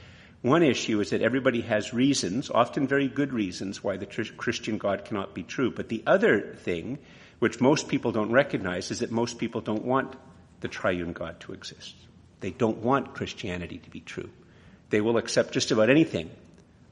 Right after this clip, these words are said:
other than accept the Christian faith. And Psalm two is expressing that to us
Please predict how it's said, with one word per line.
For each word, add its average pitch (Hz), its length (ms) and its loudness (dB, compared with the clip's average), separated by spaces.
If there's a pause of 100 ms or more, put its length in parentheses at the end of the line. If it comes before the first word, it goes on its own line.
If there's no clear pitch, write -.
other 101 180 0
than 95 160 -4
accept - 460 -4 (320)
the 98 60 -8
Christian - 420 -6
faith. - 440 -10
And 95 140 -8
Psalm 107 320 -4
two 135 260 -2
is 98 140 -4
expressing 117 600 -4
that - 240 -4
to 147 200 0
us - 280 -4